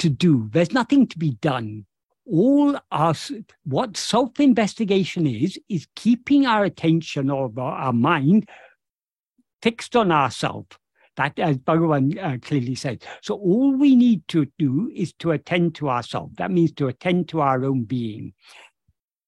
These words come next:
And you say, "To attend to the feeling I am." This word feeling is a little bit of a, it's often used, but it's not really such an appropriate term,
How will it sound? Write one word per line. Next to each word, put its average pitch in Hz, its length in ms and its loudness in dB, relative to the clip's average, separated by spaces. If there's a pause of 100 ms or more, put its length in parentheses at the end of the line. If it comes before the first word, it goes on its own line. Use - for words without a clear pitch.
(100)
And 208 140 6
you 226 140 8
say, 233 400 4 (100)
"To 214 140 2
attend 254 500 2
to 247 80 -2
the 196 220 0 (120)
feeling 254 640 4 (120)
I 165 220 0
am." 110 500 -6 (1500)
This 233 240 -2
word 214 340 4
feeling 220 480 4
is 165 200 4
a 196 40 4
little 214 220 0
bit 196 240 -2
of 175 160 -2
a, 156 240 2 (340)
it's 220 520 -6
often 233 520 2
used, 196 400 4
but 170 160 -2
it's 226 180 -10
not 233 300 -4
really 214 340 2
such 214 380 -4
an 196 80 2
appropriate 180 800 -2
term, 120 400 -2